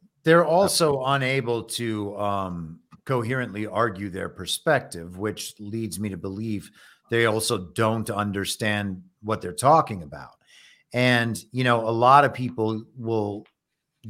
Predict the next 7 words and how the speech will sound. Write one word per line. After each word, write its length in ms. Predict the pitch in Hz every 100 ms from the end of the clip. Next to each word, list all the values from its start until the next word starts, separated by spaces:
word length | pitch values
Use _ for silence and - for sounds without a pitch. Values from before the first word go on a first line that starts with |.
| 92
be 140 | 135 120
searching 600 | - 143 147 - 123 110
for, 560 | - 110 104 98 95 - _ _ _ -
um, 520 | 110 104 101 95 92 107
ways 480 | 110 131 131 120
to 80 | -
validate 1040 | 95 117 120 131 117 98 107 104 104 104